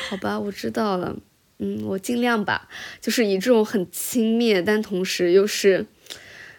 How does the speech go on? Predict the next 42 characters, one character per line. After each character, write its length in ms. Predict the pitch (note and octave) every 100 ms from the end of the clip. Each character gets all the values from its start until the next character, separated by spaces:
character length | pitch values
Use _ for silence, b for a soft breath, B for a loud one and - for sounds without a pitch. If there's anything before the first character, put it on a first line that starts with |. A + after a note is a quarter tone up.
| B _ -
很 200 | - F#3+
那 120 | G#3+
个 100 | A#3
的 60 | G#3
态 260 | A#3 A3 G3+
度 300 | F#3+ F3+ E3
跟 160 | F#3+
我 140 | F#3+ F3+
说 260 | - F3
了。 100 | E3
但 120 | C4
我 100 | C#4+
说 220 | B3 C#4 C4
完， 200 | A#3+ A#3 -
当 200 | B3 C4
时 120 | B3+
就 160 | A3 A#3
觉 200 | G#3+ F#3+
得 180 | G3 G3+
说， 260 | - G#3+ G#3 B B B B B _
嗯， 760 | G3 G3 F#3+ F#3 F3+ F#3 F#3 G3+ _ _
只 200 | - G3
要 180 | G3 A#3+
他 160 | A#3 G#3+
的 60 |
态 200 | G#3 A3+
度 160 | F#3+ F3
不 200 | E3+ F3+
是 140 | A3
那 140 | G#3+ G3
种 220 | F3+ F3
就 180 | F#3 F#3
是 200 | - F#3 D3+ B1+ -
，“哎， 100 | A3 A3 -
滚 200 | G#3+ F3+
吧。” 280 | F#3+ F#3+ - _
就 140 | - A#3
是 60 |
那 100 | C4
种 160 | A#3 F3
态 200 | A#3 G3
度， 240 | F#3+ F#3+